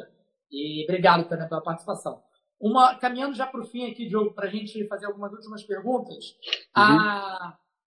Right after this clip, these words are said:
Speaker 1: a, tem uma nova pergunta aqui. Quem já teve pneumonia está no grupo de risco?
Speaker 2: Então, depende.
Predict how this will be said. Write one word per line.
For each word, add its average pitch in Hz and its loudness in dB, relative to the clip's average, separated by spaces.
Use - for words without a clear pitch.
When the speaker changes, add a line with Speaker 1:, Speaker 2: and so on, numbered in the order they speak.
Speaker 1:
a, 175 -10
tem 208 -4
uma 220 -2
nova 220 -4
pergunta 208 -4
aqui. - -14
Quem 320 0
já 254 6
teve 285 2
pneumonia 240 0
está 220 -2
no 220 0
grupo 214 0
de 160 -12
risco? 202 -2
Speaker 2:
Então, 135 6
depende. 120 8